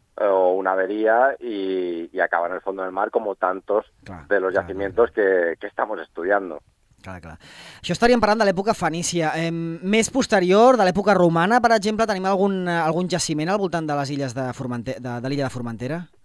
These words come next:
Speaker 1: Sí, realmente, eh, los yacimientos documentados en la isla nos dan una radiografía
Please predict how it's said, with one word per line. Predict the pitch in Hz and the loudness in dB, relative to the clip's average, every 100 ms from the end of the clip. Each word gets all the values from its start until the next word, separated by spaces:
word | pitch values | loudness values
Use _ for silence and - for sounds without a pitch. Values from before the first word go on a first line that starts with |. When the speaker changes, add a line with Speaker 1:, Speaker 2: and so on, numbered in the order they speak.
| - - - | -20 -20 -4
Speaker 1:
Sí, | 131 143 | 2 4
realmente, | 110 123 147 147 160 - - | 4 2 0 2 0 0 -4
eh, | 123 110 107 104 101 | -2 0 2 2 0
los | 95 95 | -2 -2
yacimientos | 101 95 95 117 147 | -4 -4 -8 -2 0
documentados | 135 120 117 110 113 113 113 | 0 -2 -4 0 0 0 -2
en | 101 | -2
la | 95 | -2
isla | 101 104 135 | -2 -2 -2
nos | 110 87 | -2 -4
dan | 92 | -6
una | 120 120 | -2 0
radiografía | 107 104 98 - 104 110 117 | 0 0 -2 -2 0 2 2